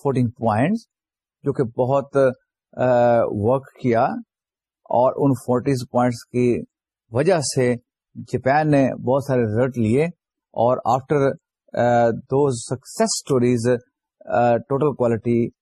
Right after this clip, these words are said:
مینجمنٹ کے کانسیپٹ ورلڈ وائڈ پاپولر ہوئے۔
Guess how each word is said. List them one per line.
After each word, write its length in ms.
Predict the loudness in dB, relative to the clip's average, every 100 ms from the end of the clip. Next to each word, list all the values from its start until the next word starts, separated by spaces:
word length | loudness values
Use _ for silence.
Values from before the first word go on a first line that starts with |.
| -4
مینجمنٹ 520 | 0 2 2 0 -2
کے 100 | -4
کانسیپٹ 640 | -4 -2 -2 -2 -6 -4 -10 -10 _ -10
ورلڈ 380 | -2 0 2 2
وائڈ 340 | 0 0 0 -2 -6 _ _ -8
پاپولر 280 | -6 -4 -2
ہوئے۔ 260 | -2 -2